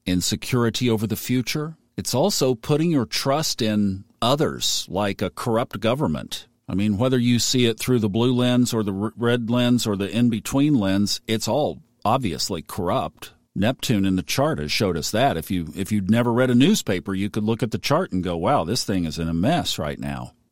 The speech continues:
It's also having a Pluto return, of which we don't have a historical precedent.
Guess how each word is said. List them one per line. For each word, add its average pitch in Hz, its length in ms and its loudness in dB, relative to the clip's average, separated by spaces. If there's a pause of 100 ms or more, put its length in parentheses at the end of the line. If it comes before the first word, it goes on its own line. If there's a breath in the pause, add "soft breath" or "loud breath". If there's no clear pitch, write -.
It's - 80 -8
also 107 320 2
having 104 260 2
a 95 80 0
Pluto 135 500 0
return, 120 840 -2 (140)
of 85 220 -8
which 120 220 -2
we 127 120 0
don't 127 260 2
have 170 220 -2
a 139 60 -2
historical 101 680 0
precedent. 67 720 -4